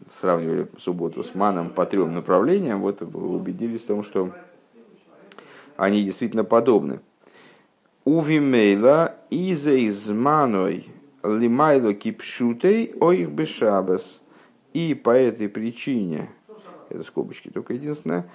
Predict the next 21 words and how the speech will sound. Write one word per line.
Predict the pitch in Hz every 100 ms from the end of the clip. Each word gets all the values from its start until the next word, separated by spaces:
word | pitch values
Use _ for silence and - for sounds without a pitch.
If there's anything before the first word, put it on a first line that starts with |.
| - _ -
э, | - 107 104 104
время | 98 113 151 151 131 117
его | 107 101 95 90
та-, | - 135
также | - 123 120 110
находится | 101 98 101 90 -
выше | 92 135 160 - 143
по | 147
простому | 131 110 - 98 92
смыслу, | 107 127 139 135
так, | - 127 127 -
э, | - 92 92 76 -
также | 120 135 139 147 156
в | 156
субботу. | - 120 127 92 82 60 -
Это | - 113
я, | -
честно | - - 95
говоря, | 98 101 110
не | 101 92
понял, | - - - 82 85 -